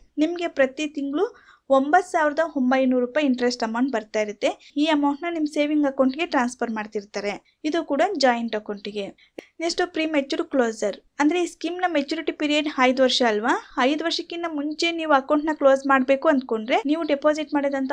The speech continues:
ಅಮೌಂಟಲ್ಲಿ ಸ್ವಲ್ಪ ಡಿಸ್ಕೌಂಟ್ ಮಾಡಿ ಮಿಕ್ಕಿದ ಅಮೌಂಟ್ ನಿಮಗೆ ವಾಪಸ್ ಕೊಡ್ತಾರೆ. ಸಪೋಸ್ ನೀವು ಒಂದು ವರ್ಷದಿಂದ ಮೂರು ವರ್ಷದ ಒಳಗೆ ಏನಾದರೂ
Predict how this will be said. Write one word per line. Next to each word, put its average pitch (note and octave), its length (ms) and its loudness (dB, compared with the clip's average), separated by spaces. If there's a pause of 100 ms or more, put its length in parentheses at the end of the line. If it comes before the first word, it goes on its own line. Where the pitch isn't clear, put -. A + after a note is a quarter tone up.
(120)
ಅಮೌಂಟಲ್ಲಿ C4 640 0
ಸ್ವಲ್ಪ C4+ 320 0
ಡಿಸ್ಕೌಂಟ್ B3+ 520 -2
ಮಾಡಿ B3 180 0
ಮಿಕ್ಕಿದ D4 400 -4
ಅಮೌಂಟ್ C#4 260 -2
ನಿಮಗೆ C4+ 180 -2
ವಾಪಸ್ A#3+ 400 -4
ಕೊಡ್ತಾರೆ. G#3+ 480 -6 (720)
ಸಪೋಸ್ E4+ 380 4
ನೀವು E4 340 -2
ಒಂದು C#4 280 0
ವರ್ಷದಿಂದ C#4+ 520 0 (140)
ಮೂರು C#4+ 320 0
ವರ್ಷದ C#4 280 -2
ಒಳಗೆ B3 460 2
ಏನಾದರೂ B3+ 640 -2